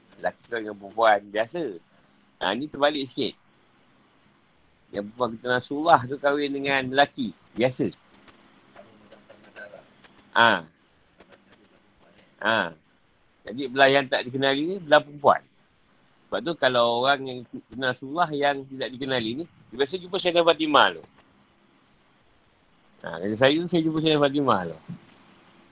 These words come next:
Ha, saya tak tahu jumpa yang ni tau. Kenali ke siapa ke. Ha,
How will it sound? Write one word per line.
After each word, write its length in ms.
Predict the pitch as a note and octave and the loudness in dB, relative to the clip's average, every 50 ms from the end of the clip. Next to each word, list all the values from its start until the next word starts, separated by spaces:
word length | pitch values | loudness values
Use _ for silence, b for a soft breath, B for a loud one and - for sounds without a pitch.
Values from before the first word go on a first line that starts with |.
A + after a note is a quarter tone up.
| _ _ - | _ _ -12
Ha, 60 | D#2+ E2 D#2 C2+ D2+ - | -10 -10 -10 -12 -6 -6
saya 80 | A2 A#2 | -4 0
tak 240 | A2 C3 A2+ - - | 2 2 2 2 0
tahu 80 | B2+ | 0
jumpa 340 | B2+ A#2+ B2 B2+ B2+ - C#3 B2+ | 2 2 2 0 0 2 2 4
yang 240 | B2 B2 B2 B2 C3 | 6 8 8 8 6
ni 160 | C3+ C3 B2 | 4 0 -4
tau. 160 | A2+ G#2 F#2 F2 - _ - _ _ _ _ _ _ _ _ | -2 -2 -4 -4 -6 _ -20 _ _ _ _ _ _ _ _
Kenali 560 | - F2 F#2+ F#2+ F#2+ G#2 G#2+ A2+ A2 G2+ G2+ | -10 -6 -2 -2 -2 -2 -2 -4 -6 -6 -8
ke 80 | A2+ | -6
siapa 320 | G#2 A2+ G#2 G2+ - - A2+ | -4 -4 -4 -4 -4 -6 -6
ke. 240 | G#2+ G2+ G2+ A2 A#2 | -6 -6 -6 -8 -10
Ha, 1200 | - _ _ _ - - _ _ _ _ - _ _ _ _ _ _ _ _ - _ - _ - | -12 _ _ _ -20 -20 _ _ _ _ -20 _ _ _ _ _ _ _ _ -20 _ -20 _ -20